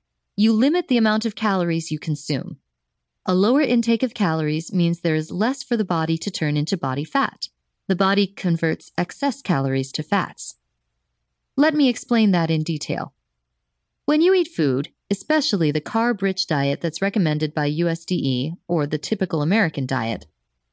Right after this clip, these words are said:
it is broken down into different components depending on the macronutrients you've eaten. Fats are converted into fatty acids, proteins are converted into amino acids,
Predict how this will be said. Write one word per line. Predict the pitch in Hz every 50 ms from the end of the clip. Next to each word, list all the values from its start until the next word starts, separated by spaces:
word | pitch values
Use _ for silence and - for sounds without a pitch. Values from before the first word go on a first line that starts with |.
| _ _ _ _ _ _ _ _ _ _ _ _
it | - 226
is | 262 247 214
broken | - - 214 240 269 302 - 349 311 277
down | 196 170 143 139 135 139 147 -
into | 185 185 - 208
different | 180 - 254 285 - 320 311 302
components | - 294 277 - 190 160 160 151 156 165 - -
depending | - - 208 196 - 262 285 294 302 285 277
on | 254 240
the | 240
macronutrients | 233 208 180 185 - - 214 202 180 165 160 - - 165 160 160 170 -
you've | - 214 202
eaten. | 262 285 - 156 139 131 - _ _ _ _ _ _ _ _ _ _ _ _ _ _ _
Fats | - - 320 294 277 254 - - - -
are | 202 190
converted | - 226 208 190 208 208 208 220 196
into | 208 190 - 202
fatty | 180 - 175 165 170 170
acids, | 156 143 139 139 - 160 156 175 196 - - - _ _ _ _ _ _ _ _ -
proteins | - 285 311 302 302 - 202 170 156 151 160 180 -
are | - 170
converted | 170 - 185 170 175 175 165 170 165
into | 151 165 165 - 170
amino | 151 147 165 214 269 254 160 139
acids, | 139 139 135 - - - - - - -